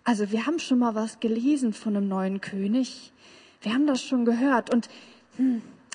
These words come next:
in diesen alten Schriften, da steht, dass ein heller Stern den Weg zeigen wird und dass das Kind in Bethlehem geboren wird.“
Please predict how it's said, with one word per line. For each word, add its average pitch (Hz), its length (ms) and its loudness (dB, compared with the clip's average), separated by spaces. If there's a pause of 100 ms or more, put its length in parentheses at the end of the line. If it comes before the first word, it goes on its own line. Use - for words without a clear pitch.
in 269 120 6
diesen 269 280 4
alten 311 320 2
Schriften, - 640 0
da 226 160 4
steht, - 720 0 (720)
dass 240 380 -4
ein 220 140 -2
heller 247 380 0
Stern 247 540 0
den 220 260 2
Weg 262 400 0 (380)
zeigen 269 640 0
wird 277 260 2
und 233 140 0
dass 233 180 -6
das 214 200 -10
Kind 269 300 0
in 214 260 0
Bethlehem 202 840 2
geboren 185 500 0
wird.“ 156 380 -6